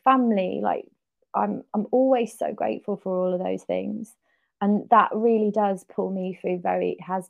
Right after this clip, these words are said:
pulled me through very hard times, that when I was going through some intense grief and lost a very, very dear family member, um,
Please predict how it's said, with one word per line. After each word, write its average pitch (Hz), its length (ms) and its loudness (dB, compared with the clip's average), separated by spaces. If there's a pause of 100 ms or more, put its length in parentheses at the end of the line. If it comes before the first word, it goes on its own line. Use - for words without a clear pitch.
pulled - 200 -6
me 185 240 -10
through 185 200 -6
very 185 220 0
hard 180 340 -4
times, 175 300 -4
that - 100 -8
when 185 100 -6
I 180 40 -4
was 175 100 -6
going 180 240 -6
through 196 140 -8
some 185 180 -10
intense 180 460 -8
grief 190 380 -4
and 185 180 -6 (360)
lost 185 280 -4
a 175 40 -8
very, 185 240 -4
very 175 200 0
dear 180 220 -2
family 190 360 -2
member, 185 460 -4 (1040)
um, 175 320 -4